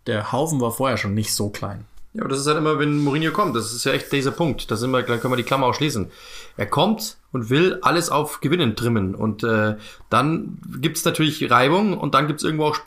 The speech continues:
Speaker 2: dann gibt's irgendwo logischerweise auch Staub, der dabei entsteht. Und das ist halt genau das, was jetzt ist. Entweder das funktioniert und alle feiern, ähm, weil du zu deinem Ziel kommst, oder es funktioniert eben nicht und dann hast du das große Problem, weil er quetscht diese Orange schon nochmal richtig aus.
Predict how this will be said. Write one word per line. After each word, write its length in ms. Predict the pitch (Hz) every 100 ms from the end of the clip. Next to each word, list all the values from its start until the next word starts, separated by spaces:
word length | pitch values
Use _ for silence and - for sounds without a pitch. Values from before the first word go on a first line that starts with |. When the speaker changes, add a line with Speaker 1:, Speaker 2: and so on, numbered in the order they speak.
| -
Speaker 2:
dann 160 | 147
gibt's 180 | 139 131
irgendwo 300 | 151 156 147
logischerweise 500 | 147 156 147 147 147
auch 80 | 143
Staub, 460 | - 165 117 - -
der 100 | 113
dabei 200 | 101 104
entsteht. 300 | 104 104 98
Und 120 | 98
das 80 | 107
ist 120 | 113
halt 140 | 123
genau 220 | 123 117
das, 140 | 123 120
was 80 | 123
jetzt 100 | -
ist. 260 | 131 - - - - -
Entweder 220 | - 120
das 100 | 117
funktioniert 580 | - 113 123 151 220 -
und 140 | -
alle 160 | 131 131
feiern, 480 | 143 147 190 226 220 - -
ähm, 360 | - 151 147 147
weil 180 | 139 135
du 60 | 143
zu 100 | 139
deinem 180 | 131
Ziel 200 | 117 147
kommst, 360 | 123 143 175 170
oder 120 | 139
es 80 | 139
funktioniert 360 | 147 139 143 -
eben 200 | 131 135
nicht 220 | 160 156
und 80 | 127
dann 80 | 139
hast 140 | 139
du 40 |
das 80 | 147
große 220 | 139 135
Problem, 340 | 131 123 175 131
weil 180 | 113 117
er 100 | 113
quetscht 520 | - - 165 160 -
diese 220 | 160 156
Orange 340 | 139 139 147
schon 140 | 147 139
nochmal 160 | 135
richtig 300 | 135 131 104
aus. 280 | - - -